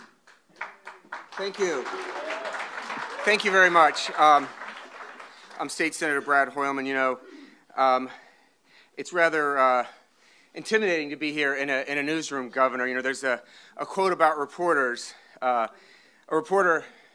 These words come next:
tells his editor that he doesn't want to be a nuisance, and his editor replies,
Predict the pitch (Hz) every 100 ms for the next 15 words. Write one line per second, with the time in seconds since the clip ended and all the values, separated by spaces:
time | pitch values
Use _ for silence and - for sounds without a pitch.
0 | _ - 165 156 - 139 127 - _ _
1 | _ _ _ 175 185 165 143 127 127 143
2 | 147 160 165 156 143 139 135 156 175 156
3 | 113 110 - - _ - - _ - 156
4 | 156 208 220 196 175 160 - 156 147 139
5 | 135 -